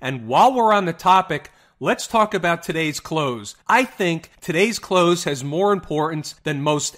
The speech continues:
anybody realizes. Before I tell you what that is, let me first take a pause and thank everybody for participating, making comments underneath the video each and every night. Please continue to do so.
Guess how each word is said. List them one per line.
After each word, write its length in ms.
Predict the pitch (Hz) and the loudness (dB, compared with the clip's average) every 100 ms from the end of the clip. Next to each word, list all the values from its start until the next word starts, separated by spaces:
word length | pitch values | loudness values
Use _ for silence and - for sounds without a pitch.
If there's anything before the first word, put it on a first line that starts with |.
| - | -2
anybody 580 | 196 220 175 175 175 | 0 0 2 2 2
realizes. 920 | 156 139 143 117 110 104 95 85 - - _ | -4 -4 -2 -2 -4 -6 -12 -16 -18 -20 _
Before 360 | 135 - 185 240 | -20 -4 4 6
I 100 | 214 | 6
tell 300 | 208 220 220 | 2 0 2
you 120 | 208 | 4
what 220 | 190 202 | 4 2
that 180 | 202 190 | 2 2
is, 360 | 170 156 151 - _ _ | 2 -2 -4 -10 _ _
let 160 | 156 233 | -2 -2
me 100 | 214 | -2
first 400 | - 196 190 - | 0 0 0 -2
take 220 | 190 185 | -2 -2
a 40 | |
pause 540 | 180 - 156 156 156 - - | -4 0 2 2 0 -6 -16
and 160 | - 123 | -12 -12
thank 360 | - 175 214 202 | -4 -2 0 0
everybody 600 | 180 175 139 139 143 139 | 2 0 2 2 2 -2
for 300 | - 143 139 | -4 -4 -4
participating, 960 | 139 123 196 185 190 190 180 175 165 | -6 -2 -2 -2 -2 0 0 0 0
making 340 | 139 131 127 | -2 -4 -6
comments 640 | 123 165 156 160 156 160 - | -4 2 2 2 0 -2 -4
underneath 380 | 175 175 175 165 | -2 0 0 -2
the 80 | 143 | -4
video 540 | 131 143 139 143 143 | -4 -2 0 0 -2
each 220 | 180 175 175 | -4 -4 -2
and 80 | |
every 260 | 156 135 127 | 0 0 -2
night. 360 | 131 170 165 175 - | 2 2 2 -4 -12
Please 460 | - 202 208 196 | -2 2 2 0
continue 500 | - 147 - 190 185 | -4 -6 0 2 2
to 80 | 156 | 0
do 300 | 127 196 214 | -2 0 0
so. 380 | - 208 202 | 0 4 4